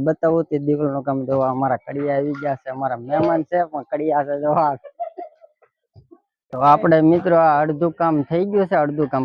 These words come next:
પતી ગયું છે ને કામ ચાલુ છે. આપણે ઘણા સમયથી આ કામ પડ્યું હતું આમ નામ. આપણા કડિયા વાટે, જો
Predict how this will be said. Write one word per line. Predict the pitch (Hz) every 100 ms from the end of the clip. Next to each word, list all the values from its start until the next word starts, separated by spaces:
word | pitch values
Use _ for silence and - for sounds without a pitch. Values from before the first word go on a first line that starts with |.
| 127
પતી | 165 175 165
ગયું | 170 175
છે |
ને | 165 151
કામ | 156 151 131
ચાલુ | 156 180 175 151
છે. | 160
આપણે | 156 156 -
ઘણા | - 170 175
સમયથી | 196 196 180 180
આ | 170
કામ | 180 170 185
પડ્યું | 185 185
હતું | 185 170
આમ | 180 190
નામ. | 226 - _ _ -
આપણા | 160 185 -
કડિયા | 202 220 226 208
વાટે, | 214 208
જો | 175